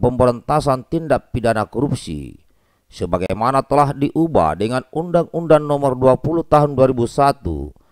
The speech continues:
tentang perubahan atas Undang-Undang Nomor tiga satu Tahun seribu sembilan ratus sembilan puluh sembilan tentang Pemberantasan Tindak Pidana Korupsi,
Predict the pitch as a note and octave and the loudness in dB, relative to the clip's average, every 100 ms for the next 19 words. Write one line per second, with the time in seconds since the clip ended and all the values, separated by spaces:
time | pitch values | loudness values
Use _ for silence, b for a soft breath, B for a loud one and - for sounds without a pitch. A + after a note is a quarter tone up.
0 | _ _ _ - A2 G#2+ G#2+ G2+ - G2 | _ _ _ -4 -2 0 -2 -2 -4 -2
1 | G#2 C#3 C#3+ C#3+ - - - A#2 - - | 2 2 2 0 -2 -4 0 -2 -4 -6
2 | E3+ D#3+ - D3+ D3 C#3+ C3+ C3 A#2+ - | -2 -2 -2 -2 -2 0 0 0 -2 -4
3 | G2 G2+ - D3 D#3 D3+ - C3+ C3 A2 | -4 -4 -2 -4 -2 -4 2 2 2 -2
4 | C#3+ D3 C#3+ A#2+ B2+ B2 A#2+ A#2+ - G#2 | -4 -2 -4 -4 -6 -2 -4 -4 -6 -2
5 | G#2 - F2+ G2 F#2+ C#3 B2+ E2+ D2 - | -2 -4 -8 -8 -6 -2 0 0 -4 -18
6 | _ _ _ _ _ _ _ _ _ _ | _ _ _ _ _ _ _ _ _ _
7 | _ _ - G2+ F#2 - B2+ D#3 D3+ - | _ _ -4 -2 -2 0 0 0 -8 -20
8 | _ _ - F#2 F#2+ F#2+ G2 G2+ C#3+ D3 | _ _ -8 -6 -2 0 -2 -2 0 0
9 | E3 D#3 - D3 C#3+ C3+ - C3+ D#3 F3 | 0 -4 -6 -4 -2 -2 -4 -2 -2 -2
10 | D#3 - C3 C3 - A2 G#2 G#2 | -6 -6 -4 -4 -4 -6 -6 -8